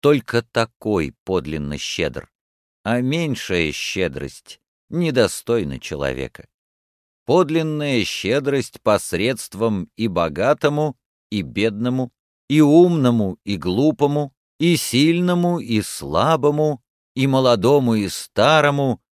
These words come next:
и мужчине, и женщине. Кто не столь щедр, тот живёт напрасно. Иная щедрость и не щедрость вовсе, а насмешка над другими, над собой и над благом.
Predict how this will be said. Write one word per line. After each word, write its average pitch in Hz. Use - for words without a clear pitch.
и 131
мужчине, 113
и 104
женщине. 71
Кто 131
не 110
столь 175
щедр, 73
тот 165
живёт 98
напрасно. 76
Иная 127
щедрость 120
и 147
не 131
щедрость 95
вовсе, -
а 131
насмешка 110
над 90
другими, 101
над 104
собой 87
и 85
над 78
благом. 65